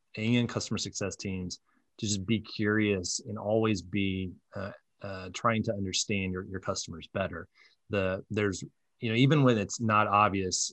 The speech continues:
um, or people have not fully adopted a kind of outcome-based approach,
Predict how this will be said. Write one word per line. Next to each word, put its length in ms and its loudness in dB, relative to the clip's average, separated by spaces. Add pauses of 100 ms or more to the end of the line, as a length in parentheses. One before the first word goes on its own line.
(140)
um, 460 -2 (840)
or 200 0
people 260 4
have 100 4
not 200 4
fully 200 2
adopted 420 2
a 60 -6
kind 160 -2
of 120 -8
outcome-based 540 -2
approach, 520 4